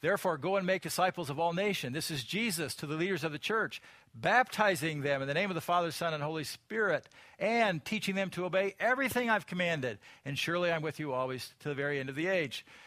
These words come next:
So Jesus is commanding his church to make disciples. Those people who come into relationship with Jesus, who believe in Jesus, they become Christians.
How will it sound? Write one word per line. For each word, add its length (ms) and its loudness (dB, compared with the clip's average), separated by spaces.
So 200 0
Jesus 520 0
is 140 -4
commanding 400 2
his 200 -2
church 360 0
to 80 -2
make 260 0
disciples. 1080 -2
Those 240 2
people 460 0
who 120 0
come 220 0
into 200 -4
relationship 680 0
with 160 -6
Jesus, 640 -2
who 120 -2
believe 360 0
in 120 -2
Jesus, 720 -2
they 100 -4
become 240 0
Christians. 800 -2